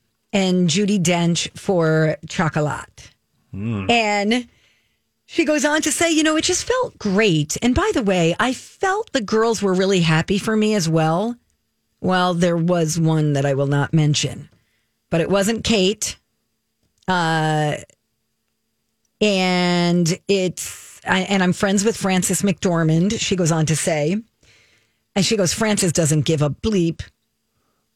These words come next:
Speaker 2: Oh.
Speaker 1: She also ruled out Julie Walters,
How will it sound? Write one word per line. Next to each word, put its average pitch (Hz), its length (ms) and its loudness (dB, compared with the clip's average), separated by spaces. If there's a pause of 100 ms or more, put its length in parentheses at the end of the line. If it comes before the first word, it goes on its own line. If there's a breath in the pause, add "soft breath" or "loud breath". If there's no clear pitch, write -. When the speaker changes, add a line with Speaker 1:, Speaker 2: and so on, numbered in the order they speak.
(300)
Speaker 2:
Oh. 101 60 -10
Speaker 1:
She 220 260 0
also 208 320 0
ruled 202 380 0
out 180 280 0
Julie 185 300 0
Walters, 170 960 0